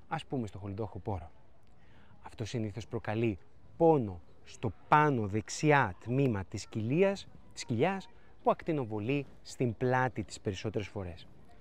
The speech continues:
Ε, μάλιστα, αρκετές μελέτες έχουν επιβεβαιώσει τη σχέση μεταξύ της απώλειας βάρους σε δίαιτες χαμηλών λιπαρών και των, ε, χολολίθων. Τα πράγματα, λοιπόν, σίγουρα δεν είναι τόσο απλά,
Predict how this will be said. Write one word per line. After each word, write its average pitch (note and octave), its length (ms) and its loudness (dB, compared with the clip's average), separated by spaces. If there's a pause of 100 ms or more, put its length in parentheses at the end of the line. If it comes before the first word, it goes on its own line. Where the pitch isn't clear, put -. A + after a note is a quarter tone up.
(920)
Ε, C3+ 180 2
μάλιστα, G3 340 0
αρκετές E3 340 0
μελέτες F#3+ 400 0
έχουν G#3 200 -2
επιβεβαιώσει E3 880 2
τη C#3 80 -4
σχέση E3 340 0
μεταξύ C#3 420 -2
της - 180 -8
απώλειας D#3 720 4
βάρους A2+ 520 2
σε - 120 -2
δίαιτες A#2+ 520 0 (180)
χαμηλών B2+ 800 2
λιπαρών C#3+ 640 2 (480)
και D#3+ 140 0
των, C#3 320 -2 (340)
ε, G#2+ 420 -4 (220)
χολολίθων. A2+ 560 -2 (880)
Τα G#2 80 -8
πράγματα, F#3+ 340 4
λοιπόν, E3 460 2 (180)
σίγουρα E3+ 480 2
δεν F3+ 100 2
είναι F3+ 120 2
τόσο F3 220 -4
απλά, D#3+ 320 -2